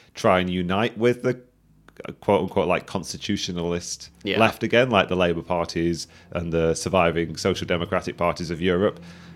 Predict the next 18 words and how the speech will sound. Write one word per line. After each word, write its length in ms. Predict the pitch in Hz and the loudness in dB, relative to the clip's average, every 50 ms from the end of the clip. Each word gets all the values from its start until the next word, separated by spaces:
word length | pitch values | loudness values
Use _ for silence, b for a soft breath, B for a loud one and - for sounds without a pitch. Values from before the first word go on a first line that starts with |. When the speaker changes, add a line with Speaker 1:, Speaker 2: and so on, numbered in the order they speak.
| B B - | B B -6
Speaker 1:
and 240 | 82 82 82 85 85 | -4 -2 -2 0 2
their 180 | 87 87 85 | 4 4 4
general 420 | 82 - 101 92 85 85 82 87 - | 4 4 2 2 2 0 -2 -4 -4
un-, 280 | 87 87 85 87 90 87 | -4 -4 -4 -4 -4 -2
unwillingness 720 | 98 104 101 95 90 101 98 95 95 92 90 90 92 - - | -2 -2 0 2 2 2 4 4 2 0 0 -2 -2 -2 -4
t-, 340 | - - - - - - | -10 -12 -16 -14 -12 -4
to 120 | - 92 90 | -2 0 0
accept 340 | 80 - - - 110 - - | 0 -2 0 0 0 2 0
the 60 | 107 | -2
communists 500 | - - 104 101 101 98 98 101 95 - | -2 0 -2 0 0 -2 -2 -4 -4 -2
in 140 | 104 98 95 | -4 -2 0
their 120 | 98 98 | 0 -2
fold 460 | 98 - - 101 98 101 101 101 92 98 | -2 0 0 2 2 2 2 0 0 -2
as 100 | 95 - | -6 -6
being 260 | - - 92 90 92 87 | -2 -2 -2 0 -2 -2
Speaker 2:
Mm. 80 | 90 | -4
Speaker 1:
like, 340 | 87 87 87 76 67 - - b b b b b b b b b b _ _ _ _ _ _ _ _ _ _ _ _ _ _ _ - | -4 -4 -4 -4 -6 -10 -20 b b b b b b b b b b _ _ _ _ _ _ _ _ _ _ _ _ _ _ _ -14
uh, 60 | - | -12